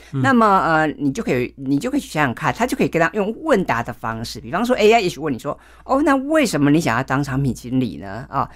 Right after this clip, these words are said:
Speaker 2: 现在天底下有这么多的工作啊，对不对？为什么你想当产品经理？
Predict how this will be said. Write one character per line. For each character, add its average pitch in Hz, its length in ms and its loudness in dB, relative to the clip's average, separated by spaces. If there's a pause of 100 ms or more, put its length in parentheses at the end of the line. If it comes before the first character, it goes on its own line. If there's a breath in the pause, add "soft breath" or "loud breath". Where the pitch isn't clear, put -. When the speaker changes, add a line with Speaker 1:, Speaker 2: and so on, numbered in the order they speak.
(120)
Speaker 2:
现 254 180 -8
在 247 120 4
天 233 180 0
底 156 60 0
下 175 120 4
有 127 60 4
这 202 140 -6
么 185 40 -10
多 170 140 -12
的 170 60 -4
工 180 240 -4
作 208 200 2
啊， 147 200 4
对 180 80 -6
不 208 40 -8
对？ 196 160 2 (120)
为 220 100 -4
什 175 100 -4
么 160 60 2
你 160 60 4
想 131 120 2
当 139 160 -6
产 - 220 -10
品 110 100 -6
经 120 200 -4
理？ 110 120 -4